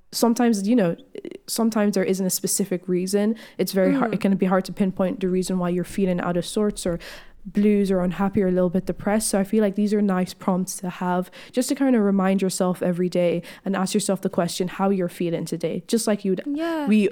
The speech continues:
Speaker 1: encourage people to check in with their family and friends during this time for that specific reason. Make sure you're doing the same thing to yourself, like, literally checking in with yourself. Ask yourself these questions, like, "How are you feeling? Like, you know,
Speaker 2: Mm-hmm.
Speaker 1: what do you need?"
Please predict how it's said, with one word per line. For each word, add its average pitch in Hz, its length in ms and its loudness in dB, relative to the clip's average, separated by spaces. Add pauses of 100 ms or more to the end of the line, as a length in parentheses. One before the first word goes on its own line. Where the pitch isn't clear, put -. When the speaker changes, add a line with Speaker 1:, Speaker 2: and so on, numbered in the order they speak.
Speaker 1:
encourage 196 500 2
people 190 440 0 (160)
to - 100 -8
check 196 320 0
in 196 100 2
with 180 140 -2
their 180 100 2
family 190 320 2
and 180 80 0
friends 185 320 0
during 190 280 2
this 185 200 -2
time 190 240 0
for 185 120 -2
that 180 160 -2
specific - 540 -4
reason. 196 440 2 (240)
Make 202 160 2
sure 190 180 0
you're 180 120 4
doing 185 240 2
the 175 60 0
same 180 220 0
thing 170 180 -6
to - 140 -6
yourself, 165 360 -4
like, 170 260 -4
literally 180 580 0 (160)
checking 196 380 0
in 170 100 0
with 160 120 -2
yourself. - 440 -4
Ask 185 320 -2
yourself 175 340 -2
these 165 200 -6
questions, 165 500 -6
like, 156 180 -8
"How 185 140 0
are 175 100 4
you - 140 -4
feeling? - 480 -8 (280)
Like, 185 200 -2
you 185 60 0
know, 175 120 2
Speaker 2:
Mm-hmm. 165 100 4
Speaker 1:
what 180 160 4
do 180 100 -4
you 170 160 0
need?" - 360 -6